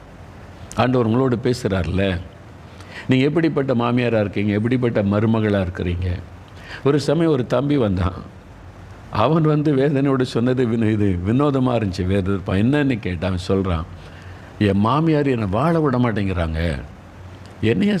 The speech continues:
சொல்ற?" அப்படின்னு கேட்டா, தன் மகளை கொண்டு வந்து தான் கூட வச்சுக்கிட்டாங்க. என், என்னையும் அவங்க மகளே வாழ, சேர்ந்து வாழ விட மாட்டேங்கிறாங்க, ஒரு குழந்தை வேற இருக்குது,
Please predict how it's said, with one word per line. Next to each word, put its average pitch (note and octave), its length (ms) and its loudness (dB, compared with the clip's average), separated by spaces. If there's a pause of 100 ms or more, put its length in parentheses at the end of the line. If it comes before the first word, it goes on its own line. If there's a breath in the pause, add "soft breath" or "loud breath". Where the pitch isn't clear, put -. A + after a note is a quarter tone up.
சொல்ற?" C#3 320 0
அப்படின்னு A2+ 340 0
கேட்டா, F#2 380 0
தன் G#2+ 260 2
மகளை D3+ 240 2
கொண்டு C3 180 0
வந்து C3 220 0
தான் B2 200 0
கூட B2+ 180 4
வச்சுக்கிட்டாங்க. F2 580 -2 (1600)
என், A#2 260 2
என்னையும் E3+ 400 2
அவங்க C#3+ 220 2
மகளே B2+ 340 2
வாழ, D#3 400 2
சேர்ந்து E3+ 340 2
வாழ E3+ 240 2
விட E3 160 2
மாட்டேங்கிறாங்க, B2 560 0
ஒரு E2 120 -2
குழந்தை C#3 380 2
வேற D3+ 240 2
இருக்குது, A#2 300 -2